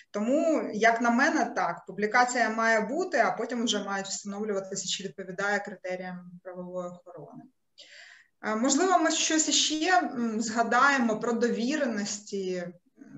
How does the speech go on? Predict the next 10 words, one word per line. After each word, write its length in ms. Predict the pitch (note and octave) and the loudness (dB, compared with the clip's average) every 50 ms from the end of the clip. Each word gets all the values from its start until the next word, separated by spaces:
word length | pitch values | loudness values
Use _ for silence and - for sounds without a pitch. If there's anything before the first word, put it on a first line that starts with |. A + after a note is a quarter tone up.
| - G3 F#3+ F#3+ | -14 -10 -8 -6
розкажемо 760 | F#3+ G3+ G#3 - - G3+ F#3 F#3 F#3 F#3+ F#3+ F3+ F3 F3 E3+ - | -6 -6 -6 -4 -4 -2 0 0 0 -2 -2 -6 -12 -14 -12 -10
колегам, 460 | F#3 F#3+ G3 G#3 A3+ G#3 G#3 F3 E3 | -8 -4 -2 -2 -2 -2 -4 -6 -8
так 200 | F3 F3+ F3+ - | -10 -12 -14 -14
як 100 | F#3 F#3 - | -16 -16 -14
у 40 | F#3+ | -12
нас 160 | F#3+ G3 - | -12 -8 -6
ще 160 | - - - F#3 | -6 -6 -6 -6
десять 320 | F3+ G3 - - G#3 - | -6 -6 -6 -6 -8 -8
хвилин 480 | - - G3+ G#3 A3 B3+ C#4+ D4 C4+ B3 | -10 -6 -2 -2 -2 0 -2 -2 -2 -2
є. 460 | G3+ G3 G3+ G#3 G#3 G3+ G3+ G#3 | -2 -2 0 2 2 2 0 -4